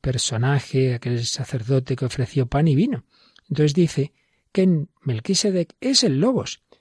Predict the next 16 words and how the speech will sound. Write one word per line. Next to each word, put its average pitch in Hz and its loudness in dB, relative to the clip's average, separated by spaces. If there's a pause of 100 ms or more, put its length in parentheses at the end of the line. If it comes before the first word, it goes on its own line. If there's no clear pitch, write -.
(260)
el 143 0
que 139 0
actúa 190 -2 (380)
y - -4
nos 143 2
entrega 143 2
los 135 2
dones 165 2
esenciales 175 0
de 170 2
la 127 0
humanidad. 117 -2
Por 202 -4
tanto, 196 -2
el 135 2
Logos, 226 0